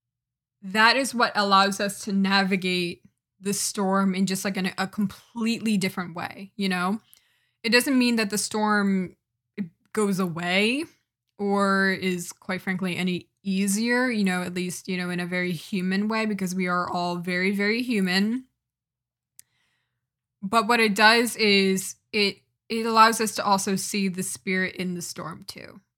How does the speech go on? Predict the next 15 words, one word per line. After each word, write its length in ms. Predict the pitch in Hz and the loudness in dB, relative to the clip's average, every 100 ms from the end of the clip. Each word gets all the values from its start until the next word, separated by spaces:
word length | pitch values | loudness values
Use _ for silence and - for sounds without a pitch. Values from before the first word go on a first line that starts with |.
| _ | _
and 120 | 214 | -4
just 240 | 185 190 202 | -4 -4 -4
wherever 400 | 180 196 185 175 | -2 -2 -4 -6
we 180 | 175 | -6
are, 300 | - 73 - 202 | -8 -8 -10 -6
you 160 | 202 | 0
know, 200 | 190 190 | 2 0
understanding 640 | 190 208 196 190 202 190 190 | 0 0 0 -2 -2 0 -2
the 80 | 190 | -4
storm 580 | - 190 180 180 185 - _ _ _ _ _ _ - | -6 -4 0 0 -2 -8 _ _ _ _ _ _ -4
as 440 | 214 196 185 180 - | 2 4 2 0 -6
a 80 | 196 | -6
vessel 420 | 165 185 190 196 | -4 -4 -4 -10
for 180 | - 190 | -10 -10
spirit, 600 | - - 185 175 - | -10 -8 -8 -8 -12